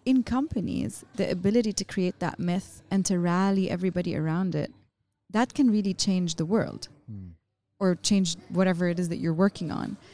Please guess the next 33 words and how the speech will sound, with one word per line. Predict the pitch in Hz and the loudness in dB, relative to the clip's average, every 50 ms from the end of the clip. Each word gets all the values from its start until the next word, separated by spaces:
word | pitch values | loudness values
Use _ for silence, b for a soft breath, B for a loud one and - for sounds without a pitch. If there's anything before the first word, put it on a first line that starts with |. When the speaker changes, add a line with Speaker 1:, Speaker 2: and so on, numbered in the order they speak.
| B B B B B B _ | B B B B B B _
Speaker 1:
And | 196 202 196 196 185 | 2 2 2 2 4
people | - 247 254 311 285 - | 2 2 4 4 2 4
underestimate | - 202 202 208 - - 185 - - - 196 180 160 - - | 4 2 2 2 2 0 0 -2 -2 -2 -2 -2 -2 -2 -2
that. | - 156 147 - - | -2 -4 -4 -2 -2
They | 185 180 | -4 -4
think, | - - 180 180 180 170 - - - - | -2 -2 -4 -4 -4 -6 -8 -16 -10 -2
they | - 214 | -2 -2
treat | 196 - - 302 311 - | -2 0 -2 -2 -4 -4
humans | - 208 226 247 247 240 220 208 - | -4 0 2 2 4 4 2 0 0
like | 165 160 - _ - | -2 -4 -4 _ -4
cogs, | - 214 202 175 156 151 135 - 160 - - - - - | 0 2 4 4 2 0 -2 -6 -8 -8 -10 -16 -16 -2
Speaker 2:
Yeah. | - 110 104 92 | 2 4 4 4
Speaker 1:
you | 190 | 4
know, | 185 180 185 190 - | 2 2 0 0 2
"Oh, | - 240 | 4 4
you | 240 208 226 254 254 | 4 6 6 4 6
have | 247 226 226 - - | 4 4 0 0 0
to | - 220 | 0 2
move | 202 202 208 208 196 - | 2 2 2 2 0 0
so | - 196 | -2 0
the | 180 190 | 0 2
next | 190 196 - - - - | 2 2 2 2 -2 -2
cog | - - 196 190 190 196 - | 2 4 4 4 4 2 2
can | 208 185 185 | 2 2 2
move, | 180 185 185 180 180 | 2 2 2 2 0
so | - 190 | -2 -2
the | 175 175 175 | 0 -2 -2
Speaker 2:
<laughs> | - - | 0 2
Speaker 1:
third | 202 202 202 196 185 - | 2 2 2 2 0 0
cog | 226 202 190 185 - - | 0 0 0 0 -2 -4
can | - 196 185 | -6 -2 0
Speaker 2:
Yeah. | 180 180 | 2 2
Speaker 1:
move." | 185 180 - | 2 2 0